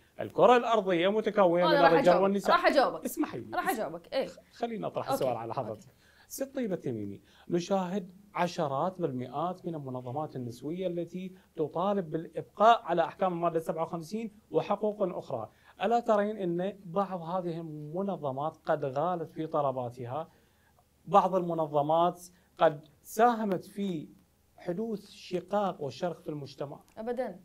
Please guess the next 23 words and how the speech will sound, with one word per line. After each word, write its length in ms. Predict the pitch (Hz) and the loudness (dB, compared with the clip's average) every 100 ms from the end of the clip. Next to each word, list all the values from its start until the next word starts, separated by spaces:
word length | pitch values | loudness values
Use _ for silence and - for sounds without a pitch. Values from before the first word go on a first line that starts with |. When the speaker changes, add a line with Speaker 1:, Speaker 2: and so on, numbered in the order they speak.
| _ _ _ _ | _ _ _ _
Speaker 2:
أبدا. 380 | 233 240 208 170 | -6 -4 -4 -8
مو، 300 | 233 311 208 | -6 -2 2
Speaker 1:
وضحينا 380 | 208 185 202 127 | 4 2 2 -2
يا 60 | |
Speaker 2:
مو، 60 | 120 | -6
Speaker 1:
ريس. 260 | - 311 - | -6 -6 -6
Speaker 2:
أنا 120 | 196 | -10
راح 160 | 170 143 | -12 -14
أقول 160 | - | -18
لك 100 | - | -20
ليش. 180 | - _ _ - - _ _ - | -20 _ _ -20 -20 _ _ -8
هم 220 | 403 311 | -2 0
مطالبين 520 | 302 277 277 294 381 | 4 6 6 4 -2
بتعديل 380 | 330 254 226 285 | -2 -2 -2 -4
المادة 460 | 220 208 226 277 370 | -4 -4 -2 -2 -2
ويريدون 340 | 269 220 226 | -4 -6 -6
ياخذون 300 | 190 196 208 | -8 -8 -8
الحض-، 440 | 175 185 202 208 | -8 -6 -6 -6
الحضانة، 400 | 220 277 262 208 | -4 -2 0 -2
عندهم 320 | 254 226 226 226 | -4 -6 -8 -8
فد، 260 | 233 226 | -8 -10
يعني 320 | - 180 190 | -10 -8 -8
فد 380 | 233 247 226 226 | -8 -10 -12 -20